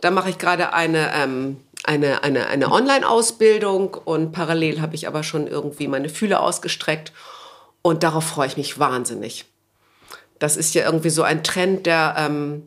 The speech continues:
unglaublich gewachsen ist. Ich kannte das gar nicht. Ich habe in der Kirche geheiratet und ich kannte damals Leute, die haben nicht in der Kirche geheiratet, aber ich kannte nicht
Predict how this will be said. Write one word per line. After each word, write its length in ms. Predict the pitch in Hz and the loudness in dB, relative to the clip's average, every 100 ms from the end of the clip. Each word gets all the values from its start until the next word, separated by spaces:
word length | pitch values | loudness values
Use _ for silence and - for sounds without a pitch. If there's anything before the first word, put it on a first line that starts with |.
| - | -6
unglaublich 420 | - 233 202 185 - | 0 0 0 -4 -4
gewachsen 460 | 165 185 - 202 | -2 -2 -2 -4
ist. 360 | - 415 - - _ _ _ _ _ _ _ _ _ _ _ | -4 -2 -4 -6 _ _ _ _ _ _ _ _ _ _ _
Ich 160 | - 165 | 0 2
kannte 220 | 165 170 | 2 0
das 200 | 127 120 | 0 0
gar 180 | 135 127 | 2 0
nicht. 160 | - - | -2 -6
Ich 80 | |
habe 100 | - | -4
in 60 | 147 | -2
der 100 | 135 | -2
Kirche 260 | - 165 147 | -2 -2 0
geheiratet 560 | 147 147 147 139 135 - | 2 2 2 0 -2 -8
und 100 | - | -10
ich 80 | |
kannte 240 | - 139 127 | -4 -4 0
damals 320 | 131 139 - | 0 0 0
Leute, 200 | 139 135 | 0 -2
die 100 | 127 | -2
haben 80 | 135 | -2
nicht 140 | 190 | 2
in 40 | 190 | 2
der 100 | 165 | 2
Kirche 260 | 170 156 | 0 0
geheiratet, 480 | 139 139 139 131 131 - - - | 0 0 2 0 -2 -8 -8 -2
aber 160 | - | -2
ich 100 | 156 | -2
kannte 300 | - 160 156 | -2 -2 0
nicht 320 | 143 190 - | 2 0 -2